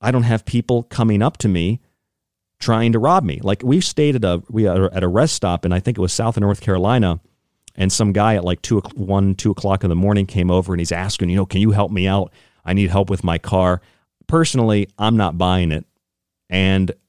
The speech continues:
I imagine if I had a loaded revolver sitting on the dashboard, I doubt that guy would have come over to my car. Now, that's just speculation, but I doubt that guy would have come over to my car.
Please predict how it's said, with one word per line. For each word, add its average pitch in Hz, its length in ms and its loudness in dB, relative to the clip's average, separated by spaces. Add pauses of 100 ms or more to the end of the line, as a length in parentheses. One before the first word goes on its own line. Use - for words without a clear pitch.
(400)
I 135 100 -2
imagine 131 640 2
if - 160 -4
I 151 80 -2
had 175 160 2
a 123 60 0
loaded 120 360 2
revolver 107 640 0
sitting 101 280 -2
on 95 100 2
the 92 60 0
dashboard, 95 640 -2
I 160 180 0
doubt 135 340 -2
that 110 200 -4
guy 101 200 0
would 98 160 0
have 90 100 -2
come 95 180 0
over 90 140 0
to 87 80 0
my 76 160 -2
car. 73 360 -6 (800)
Now, 101 160 0
that's 127 200 2
just 113 200 0
speculation, 82 760 -4
but 98 120 -2
I 92 140 2
doubt 82 340 -4
that 80 140 -4
guy 80 160 -2
would 76 120 -4
have 85 100 -8
come 82 140 -2
over 78 140 -2
to 78 60 -2
my 73 140 -2
car. 76 300 -4